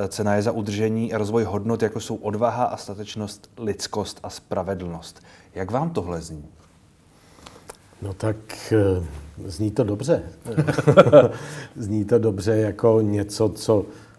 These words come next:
Speaker 2: asi bych chtěl v životě žít nebo
Speaker 1: Hmm.
Speaker 2: plnit. Eh, to, jestli se to samozřejmě člověku úplně daří,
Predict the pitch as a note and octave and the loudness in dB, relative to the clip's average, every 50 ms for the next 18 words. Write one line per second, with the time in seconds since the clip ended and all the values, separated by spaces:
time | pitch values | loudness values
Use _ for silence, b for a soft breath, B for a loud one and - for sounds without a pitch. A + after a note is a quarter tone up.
0 | B _ - - - - - - A2 G2 F2+ F2 G2 F#2 - - - - - - | B _ -10 -8 -6 -4 0 0 0 0 0 -2 -4 -6 -6 -16 -18 -12 -4 -2
1 | G#2+ G2 G2 G2+ G2+ G2 G#2 G2+ F#2 G2 F#2+ - - G#2+ G2+ G2 G#2 G2+ G2 G#2+ | 0 0 0 -2 -4 -2 -2 -2 -2 -4 -6 -2 -2 -2 -2 0 -4 -6 -8 -10
2 | - - - - G#2 F#2+ G2 G2+ G#2+ G2+ F#2+ F#2+ F#2 F#2 - - B2 A2+ A2+ C3 | -16 -14 -12 -10 -8 -8 -6 -4 -4 -4 -4 -6 -8 -10 0 4 4 4 6 4
3 | C#3+ - - - - B B B B B B B B B _ F#2+ F#2 F2 E2+ E2 | 2 0 -4 -12 -16 B B B B B B B B B _ -14 -12 -12 -12 -12
4 | - - G#2 G2 G2 G2+ F#2 - - F#2 - - G#2 - A2 G2 - G2+ F#2+ G2 | -10 -8 -6 -4 -4 -4 -6 -6 -8 -8 -4 -4 -4 -4 -4 -6 -4 -6 -8 -8
5 | F#2+ F#2 G#2 G#2 G#2+ G#2+ G2+ - - F#2 F2+ F#2+ F#2+ - G#2+ F#2+ G2 - - G#2 | -6 -6 -6 -6 -6 -6 -8 -8 -10 -8 -8 -8 -8 -10 -10 -12 -12 -8 -8 -6
6 | G#2 G#2+ G2 F#2+ F#2+ E2 F#2+ G2+ G#2 G2+ | -6 -4 -6 -6 -8 -6 -6 -6 -6 -6